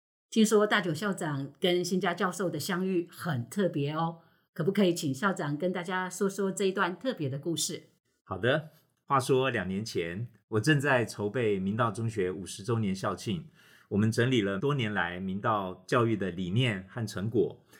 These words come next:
Speaker 2: 当一切就绪，时间也来到二零一九年的八月，我去参加了一年一度例行的全国高中校长会议，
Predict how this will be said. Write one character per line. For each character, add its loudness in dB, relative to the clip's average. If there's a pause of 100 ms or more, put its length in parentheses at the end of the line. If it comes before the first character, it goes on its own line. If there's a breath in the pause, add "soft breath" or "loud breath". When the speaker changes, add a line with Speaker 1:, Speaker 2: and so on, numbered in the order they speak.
(320 loud breath)
Speaker 2:
当 2
一 2
切 4
就 4
绪， -4
时 -8
间 2
也 2
来 -4
到 -2
二 -6
零 -2
一 -2
九 0
年 -6
的 -6
八 2
月， 2 (440 soft breath)
我 -2
去 0
参 0
加 4
了 0
一 -4
年 0
一 -6
度 -2
例 -2
行 -4
的 -2
全 -4
国 2
高 0
中 -4
校 -2
长 -8
会 0
议， -8